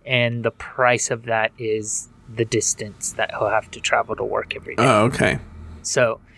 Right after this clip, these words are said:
Speaker 1: um,
Speaker 2: 'Cause his
Speaker 1: he
Speaker 2: apartment was, like, uber tiny, right?
Speaker 1: Yeah, really small. Yeah,
Speaker 2: Now, how
Speaker 1: like
Speaker 2: far is this new place from you?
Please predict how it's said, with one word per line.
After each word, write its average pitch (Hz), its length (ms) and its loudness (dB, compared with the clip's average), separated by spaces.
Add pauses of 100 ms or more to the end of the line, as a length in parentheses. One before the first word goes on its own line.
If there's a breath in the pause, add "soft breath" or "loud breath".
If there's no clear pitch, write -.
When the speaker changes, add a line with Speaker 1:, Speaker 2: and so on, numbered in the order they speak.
(440 soft breath)
Speaker 1:
um, 139 500 4
Speaker 2:
'Cause 180 140 4
his 175 60 4
Speaker 1:
he 170 60 6
Speaker 2:
apartment 196 360 4
was, 160 100 6
like, 131 240 2
uber 170 240 6
tiny, 143 340 2
right? 85 300 -4 (800)
Speaker 1:
Yeah, - 180 -10
really 131 340 6
small. 117 360 0 (200 loud breath)
Yeah, 135 140 4
Speaker 2:
Now, 160 140 6
how 190 180 6
Speaker 1:
like 143 160 6
Speaker 2:
far 220 240 6
is 196 120 6
this 170 140 2
new 180 200 4
place 165 360 2
from 143 140 2
you? 151 320 2